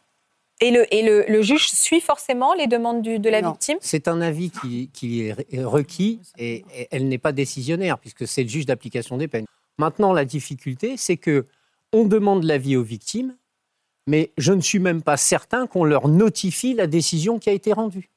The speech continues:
Speaker 2: Non.
Speaker 1: D'accord. Donc aujourd'hui, pour Sarah, est-ce qu'une décision a été rendue ? Est-ce qu'on sait quand est-ce que son agresseur va sortir ?
Speaker 3: En tout cas, ni Sarah ni son avocat n'en ont été informés à ce jour.
Speaker 1: Ouais.
Speaker 3: C'est-à-dire qu'on ne sait pas,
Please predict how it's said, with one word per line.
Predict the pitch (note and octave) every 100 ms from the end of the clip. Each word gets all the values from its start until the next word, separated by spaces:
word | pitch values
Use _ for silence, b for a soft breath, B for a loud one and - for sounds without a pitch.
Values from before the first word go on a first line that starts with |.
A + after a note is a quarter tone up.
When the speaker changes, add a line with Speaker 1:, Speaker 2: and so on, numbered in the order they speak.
| _ _ _ _ _ -
Speaker 2:
Non. | G#4
Speaker 1:
D'accord. | G4 A#3 F#3 _
Donc | G3 G#3 -
aujourd'hui, | C#4 B3+ C4+ B3+ B3
pour | A#3 F#3+
Sarah, | - E3+ A#3+ D#4+ G#3+
est-ce | -
qu'une | G#3+ E3+ D3+
décision | A#3 A#3+ - A3 G3 G#3 F#3+ -
a | D3
été | D#3 D#3
rendue ? | D#3 D#3+
Est-ce | - -
qu'on | - E3+
sait | - C4 -
quand | F3
est-ce | G#3 -
que | F3+
son | -
agresseur | E3 D#3+ B2 - C4+ - _
va | F#3 F#3+
sortir ? | G3 - - D#3+ - _ -
Speaker 3:
En | F3
tout | - E3
cas, | G3 A3 A#3 -
ni | D3 G3
Sarah | G3 - F#3 F3+ F3
ni | D#3+
son | D#3 E3
avocat | D#3 D3 D3+ G3+ G#3
n'en | F3+ E3
ont | D#3
été | D3 -
informés | D3+ C#3 - C#3+ D#3+ D#3
à |
ce | C3+ -
jour. | B2+ B2 C#3+
Speaker 1:
Ouais. | -
Speaker 3:
C'est-à-dire | A#2 B2 -
qu'on | C#3+
ne | D3
sait | - F3
pas, | - D3+ F3+